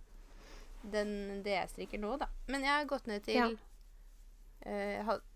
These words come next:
Speaker 1: eh, nå strikker jeg medium.
Speaker 2: Ja.
Speaker 1: Eh, for å få den liksom litt, ja. Siden garnet er litt tjukkere, da.
Speaker 2: Mm.
Speaker 1: Men jeg syns at, eh,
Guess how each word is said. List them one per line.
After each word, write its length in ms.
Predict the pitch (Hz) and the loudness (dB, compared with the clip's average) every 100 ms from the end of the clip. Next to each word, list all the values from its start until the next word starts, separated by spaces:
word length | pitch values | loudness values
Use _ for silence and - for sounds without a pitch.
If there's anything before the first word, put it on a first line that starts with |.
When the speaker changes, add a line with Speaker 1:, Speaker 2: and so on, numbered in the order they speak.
| - - | -18 -14
Speaker 1:
eh, 440 | - - - - | -12 -10 -10 -6
nå 120 | 214 233 | -4 -2
strikker 300 | 262 - 233 | -2 0 2
jeg 40 | |
medium. 580 | 226 165 156 220 254 185 - - - - - - - - - - - - | 2 0 4 6 6 4 -4 -18 -18 -18 -18 -18 -18 -18 -18 -18 -14 2
Speaker 2:
Ja. 140 | 262 208 | 4 6
Speaker 1:
Eh, 800 | 196 190 190 185 185 180 180 180 | 4 2 2 0 0 -2 -4 -4
for 240 | - 190 | 2 6
å 80 | 190 | 4
få 240 | - 156 165 | 4 0 0
den 140 | 170 | -2
liksom 300 | 170 175 170 | -2 -2 -4
litt, 580 | 160 - - - - - - - - | -6 -8 -8 -6 -6 -6 -14 -18 -4
ja. 100 | - - - - - - - - - - - - - - - - | -2 -2 -8 -16 -16 -16 -18 -18 -18 -16 -16 -16 -18 -18 -18 -16
Siden 280 | - 240 254 | -2 2 6
garnet 280 | 214 185 226 | 10 10 8
er 80 | 247 | 4
litt 100 | - | 2
tjukkere, 320 | 294 - 208 | 0 2 8
da. 80 | 247 | 10
Speaker 2:
Mm. 120 | 277 | 10
Speaker 1:
Men 120 | 277 | 8
jeg 280 | 302 285 349 | 8 8 6
syns 380 | - 285 330 - - - | 4 2 2 0 -6 0
at, 380 | 302 - - - - - - - - - - - - - | 2 2 -4 -6 -6 -8 -10 -12 -6 -2 0 -2 -4 -4
eh, 880 | 226 233 233 226 220 220 214 185 - | 4 6 8 6 6 4 2 2 -2